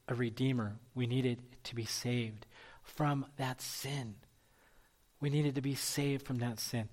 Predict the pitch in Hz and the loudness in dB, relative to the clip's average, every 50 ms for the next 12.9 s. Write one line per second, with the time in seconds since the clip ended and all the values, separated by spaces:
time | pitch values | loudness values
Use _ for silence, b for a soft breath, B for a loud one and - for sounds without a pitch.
0 | B B B B B B - 151 147 - - 170 147 135 151 143 135 127 - - | B B B B B B 6 6 6 6 4 2 2 4 4 4 2 2 0 -2
1 | - - 135 127 123 - - 123 117 117 110 110 110 104 104 - B B B B | -2 0 0 -2 0 0 0 0 0 0 0 -2 -2 -4 -6 -10 B B B B
2 | B B B - 165 165 165 165 - - 180 170 - - 185 180 185 180 180 - | B B B 10 10 12 12 12 12 12 12 12 12 12 10 10 10 8 6 12
3 | - 180 170 165 160 - - 156 143 160 160 160 170 165 165 165 160 160 170 165 | 12 12 12 12 12 12 8 8 10 8 8 10 8 10 10 10 10 10 8 6
4 | - - 160 156 156 156 156 151 - - 160 151 151 147 147 151 151 156 143 147 | 8 10 12 12 12 12 10 6 6 6 8 8 8 8 8 8 8 6 6 6
5 | 143 139 143 143 143 143 139 - b b b b b b b b b b _ _ | 6 8 8 8 8 8 6 0 b b b b b b b b b b _ _
6 | - - - - - - 160 151 147 147 147 147 143 135 - - - - 135 131 | -4 0 2 4 10 12 12 12 12 12 10 8 6 4 0 -4 2 4 6 6
7 | 127 127 123 120 123 - - - - - - - - 127 123 123 120 113 110 104 | 6 6 4 2 0 -4 -10 -14 -10 -8 -6 -2 0 2 2 2 2 0 -2 -4
8 | 107 - - - - _ _ _ _ _ _ _ _ _ _ _ _ _ _ _ | -8 -12 -16 -18 -20 _ _ _ _ _ _ _ _ _ _ _ _ _ _ _
9 | _ - - - - _ _ _ _ _ _ _ _ _ _ _ 151 160 190 208 | _ -20 -20 -20 -20 _ _ _ _ _ _ _ _ _ _ _ 6 6 6 8
10 | 170 214 214 180 180 196 185 175 170 190 196 196 196 180 160 147 123 - - - | 6 6 6 10 10 10 12 12 12 12 12 12 12 12 12 10 8 4 2 6
11 | 190 180 180 170 170 - - 196 202 220 - - 240 220 180 - 190 180 175 170 | 8 10 10 8 8 6 8 10 10 10 10 6 4 4 6 6 6 8 10 10
12 | 170 175 175 175 - 165 147 - 139 147 151 143 127 123 117 - - | 10 10 10 8 6 4 4 4 4 4 4 4 4 0 -2 -2 -6